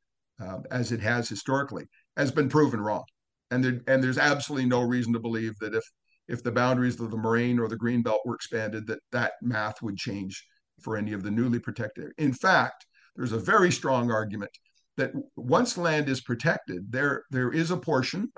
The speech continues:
of home buyers, uh, farm buyers, that sort of thing, who like the idea of living, of, of investing in a property that they know will look the same,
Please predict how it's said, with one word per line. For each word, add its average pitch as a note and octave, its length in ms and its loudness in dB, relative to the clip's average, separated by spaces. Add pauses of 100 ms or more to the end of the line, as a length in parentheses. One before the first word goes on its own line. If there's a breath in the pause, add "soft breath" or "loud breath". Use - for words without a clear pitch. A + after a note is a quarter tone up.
of G2 320 -6 (380)
home B2 200 2
buyers, A2 480 -2 (880)
uh, F#2 180 -12 (600 soft breath)
farm A2+ 320 2
buyers, A2 440 -2
that - 200 -8
sort A#2 160 -4
of A2 80 -8
thing, A#2+ 280 -4 (360 soft breath)
who E3+ 140 2
like D#3 340 2
the F#3 220 0
idea A#2+ 520 2
of B2 200 -2
living, B2+ 500 0 (340)
of, A#2 200 -2
of A#2 160 0
investing D#3 580 2
in D3 80 0
a C3+ 60 -4
property C3 640 0 (300 soft breath)
that - 140 -2
they C#3 200 0
know D3 260 4
will D3 240 2
look D3+ 240 2
the C3+ 100 -6
same, C3 520 0